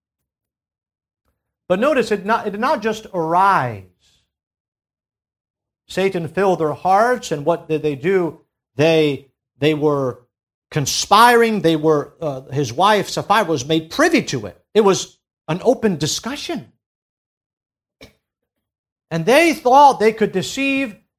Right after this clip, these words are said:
everyone. And so there is a responsibility here that Peter says, "Was it not," notice he says, "thine own, thine own power,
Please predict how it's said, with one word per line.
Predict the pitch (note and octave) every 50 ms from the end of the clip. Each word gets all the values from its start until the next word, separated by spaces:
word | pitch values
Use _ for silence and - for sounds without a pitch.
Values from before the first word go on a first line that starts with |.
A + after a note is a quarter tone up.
| _ - -
everyone. | D4 E4 D#4 D#4+ D4+ B3+ G3+ E3 F3+ D#3+ C3 A2+ G#2+ - _ _ _ _ _ _ _ _ -
And | G#3+ A3 G#3
so | G#3+ B3+ B3
there | G3+ A3+ A3+ A#3
is | B3+ C#4+ F4 F#4 C#4
a | C#4+ C4+
responsibility | B3 A#3+ A#3+ - - A#3+ A3+ G#3+ - G#3+ G#3+ C#4 E4 E4+ D#4+ C4+
here | F#3+ A#3 A#3+
that | A3 A3+ G#3+
Peter | A3 C4+ D4+ C#4+
says, | - B3+ A#3 G3 C#3+ C#3+
"Was | F3 B3+ C4 F#3
it | G#3+ A3+
not," | A3 A#3 A#3+ A#3 F3 G3
notice | A#3 B3+ C4 F#3
he | G#3 G3+
says, | G#3+ A3+ G#3 D3
"thine | C3+ G#3 G3+ G#3 G#3
own, | G#3 A#3 C#4 D#4 F4 F4+ F4 - - - D3+ -
thine | - G#3 A3 A3 A3
own | A3+ A3+ G#3+ A3
power, | - A3 A#3+ C4+ C#4+ D4+ E4 F4 F#4 F4+ F4